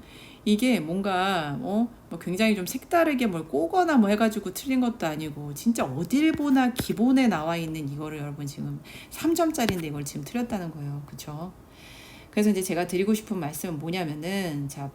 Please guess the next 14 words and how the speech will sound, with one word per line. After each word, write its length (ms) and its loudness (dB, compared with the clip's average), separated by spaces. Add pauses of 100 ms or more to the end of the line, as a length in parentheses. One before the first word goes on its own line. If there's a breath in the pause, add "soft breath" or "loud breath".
보면은 760 2
뭐가 260 2
느껴지시나요? 960 -4
의외로 320 -2
수능 340 2
문법 540 -6 (360 loud breath)
꼬거나 440 2
지저분하지 540 -4
않죠? 460 -2 (400 loud breath)
본질이나 680 4
기본이나 640 -4
개념에 500 -6
되게 200 -8
충실하죠. 880 -2